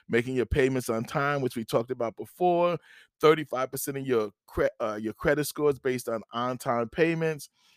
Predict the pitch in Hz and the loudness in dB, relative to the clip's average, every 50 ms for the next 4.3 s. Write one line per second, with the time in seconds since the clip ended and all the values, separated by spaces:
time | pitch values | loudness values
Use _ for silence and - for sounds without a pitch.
0 | _ _ _ 123 120 123 127 127 131 117 - _ _ - 156 160 196 190 185 143 | _ _ _ -4 -2 0 0 0 -2 -4 -10 _ _ 4 6 6 8 6 4 -2
1 | - 131 120 - 139 131 123 113 117 123 117 110 - - 143 117 117 117 113 - | -4 -4 -2 0 0 0 0 0 0 0 0 -2 0 0 0 2 2 0 -2 -4
2 | - - 127 123 127 120 123 113 107 - 135 127 127 120 - - 120 117 120 120 | -4 -2 0 0 0 0 -4 -6 -6 -2 -2 -2 -2 -2 -4 -6 -4 -4 -2 0
3 | 120 117 117 110 98 - _ 107 107 107 110 113 123 135 139 139 190 196 190 175 | 2 2 2 2 2 -2 _ -6 -2 0 0 2 0 0 0 2 2 2 2 2
4 | - - 101 98 101 98 | -2 -4 -6 -8 -8 -10